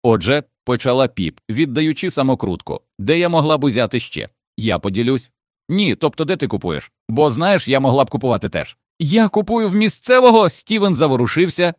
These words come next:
підсовуючись ближче до Піп. «Зветься Гові». «І де живе цей Гові?» запитала Піп, передаючи Стівену травичку і користуючись нагодою, аби невимушено відсунутись від нього. «Без поняття»,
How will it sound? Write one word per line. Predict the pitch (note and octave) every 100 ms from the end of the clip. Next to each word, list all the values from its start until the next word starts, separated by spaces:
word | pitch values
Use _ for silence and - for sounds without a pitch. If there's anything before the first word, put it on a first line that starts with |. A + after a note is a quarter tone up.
| _
підсовуючись | F3 - C#3+ D3 F3 E3+ F3 E3 - -
ближче | F#2 G2+ G2 G#2+ - C3
до | G#2 A#2
Піп. | A2 - F#2+ - - _ _ -
«Зветься | G2+ G#2+ F#2 - A2+
Гові». | D#3+ E2+ D2+ _ _ -
«І | C#3+ C#3
де | G2 B2 F#3
живе | G3+ B3 A3+ A#3+ A3+
цей | - A3 A#3 A3+
Гові?» | A3 C4 B3+ A#3 A3+ _
запитала | G#2+ A#2 F2+ D2+ C#2+ C2
Піп, | - G#3+ - _
передаючи | F#3 F#3 E3 D#3 C3 -
Стівену | - - B2+ G2+ F2
травичку | - E2+ E3+ - G#3 G3 -
і | G#3+
користуючись | G#3 G3+ - G3 G3+ F#3+
нагодою, | F3 F#3 A3 A3 G#3+ F#3+ _ -
аби | C3 G#2 E3+
невимушено | F3+ D3+ A2+ F3 G3+ - F#3 E3
відсунутись | C#3 A2+ A2+ G#2+ F2 F2+
від | F#2 E2+
нього. | E2+ B1+ - - _ -
«Без | E3 D#3+ -
поняття», | B2+ A#2 F3+ D3 - A1+